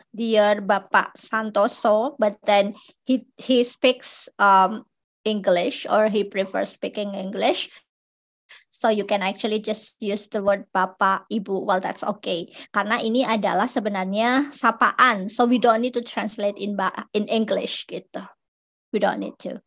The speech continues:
"Dear Mister Pepper, dear Bapak Santoso, I'm writing to thank you for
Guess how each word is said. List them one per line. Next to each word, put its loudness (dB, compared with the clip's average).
"Dear 6
Mister 0
Pepper, 2
dear 0
Bapak -2
Santoso, 2
I'm -2
writing -2
to -6
thank -2
you 2
for -4